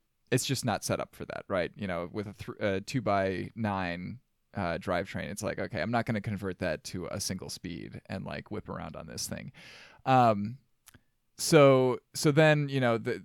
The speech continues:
it became, "Okay, does, do I want this to be my summer bike?" Um, and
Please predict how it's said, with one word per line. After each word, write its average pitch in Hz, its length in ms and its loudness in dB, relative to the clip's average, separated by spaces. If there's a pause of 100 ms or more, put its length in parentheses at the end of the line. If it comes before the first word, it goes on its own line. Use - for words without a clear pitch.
it 107 160 -4
became, 120 300 -2
"Okay, 107 260 -2
does, 104 180 -6
do 117 220 -6
I 107 40 0
want 104 180 -4
this 101 140 -12
to - 80 -20
be 101 100 -8
my 80 120 -6
summer 165 320 0
bike?" 127 560 4
Um, 101 420 0 (160)
and 101 560 2